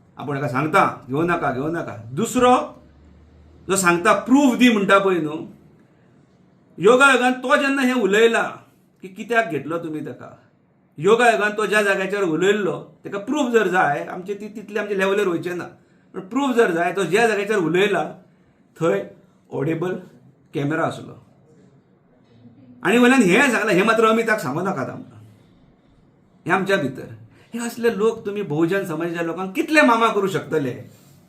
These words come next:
आनी कितले करूंक सोदतात, हेचेर मात्र एक नियं-, नियंत्रण दवरा, हेचेर अंकुश दवरा. हांव परतूय सांगता, मोठ्या आवाजान उलयले आनी हांव मागीर गेलो तेच्या घरा कडेन, हांवें आपयला तेका घरा यो म्हणून,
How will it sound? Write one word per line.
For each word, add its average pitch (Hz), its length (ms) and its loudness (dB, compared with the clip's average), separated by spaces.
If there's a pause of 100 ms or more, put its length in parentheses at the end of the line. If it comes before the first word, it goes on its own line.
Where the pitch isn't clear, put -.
(140)
आनी 196 120 -12
कितले 285 260 0
करूंक 262 260 0
सोदतात, 160 460 0 (380)
हेचेर 196 220 -4
मात्र 175 320 -4
एक 147 120 -8
नियं-, 170 440 -4 (100)
नियंत्रण 170 380 -6
दवरा, 147 200 -6
हेचेर 156 200 -6
अंकुश 180 340 -6
दवरा. 131 380 -6 (280)
हांव 151 160 -8
परतूय 226 380 2
सांगता, 185 320 0
मोठ्या 185 500 0
आवाजान 190 400 2
उलयले 170 800 0 (300)
आनी 160 160 -2
हांव 151 200 2
मागीर 180 280 0
गेलो 180 300 4
तेच्या 175 260 2
घरा 143 200 2
कडेन, 156 320 2
हांवें 147 200 -4
आपयला 185 360 0
तेका 185 220 -4
घरा 143 220 -2
यो 151 180 -2
म्हणून, - 220 -10